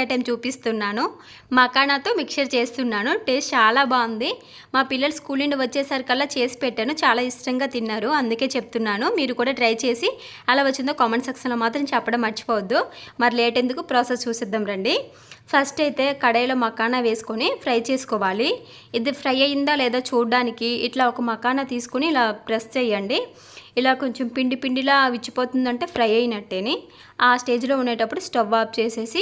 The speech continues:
ఆ మకానా తీసి పక్కన పెట్టేసుకోండి. ఇప్పుడు ఇదే కడాయిలో కొంచెం బటర్ వేసుకోండి. నేనైతే ఇక్కడ ఒక మూడు వరకు పచ్చిమిర్చి వేసుకున్నాను కట్ చేసుకొని. అలానే కొంచెం కరివేపాకు కూడా వేసుకొని బాగా ఫ్రై అయిన తర్వాత కొన్ని పల్లీలు,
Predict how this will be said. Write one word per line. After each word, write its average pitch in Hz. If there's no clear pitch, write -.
ఆ 240
మకానా 247
తీసి 254
పక్కన 226
పెట్టేసుకోండి. 208
ఇప్పుడు 247
ఇదే 254
కడాయిలో 226
కొంచెం 226
బటర్ 214
వేసుకోండి. 214
నేనైతే 285
ఇక్కడ 294
ఒక 226
మూడు 240
వరకు 240
పచ్చిమిర్చి 247
వేసుకున్నాను 220
కట్ 202
చేసుకొని. 226
అలానే 254
కొంచెం 240
కరివేపాకు 220
కూడా 233
వేసుకొని 233
బాగా 226
ఫ్రై 220
అయిన 240
తర్వాత 208
కొన్ని 247
పల్లీలు, 233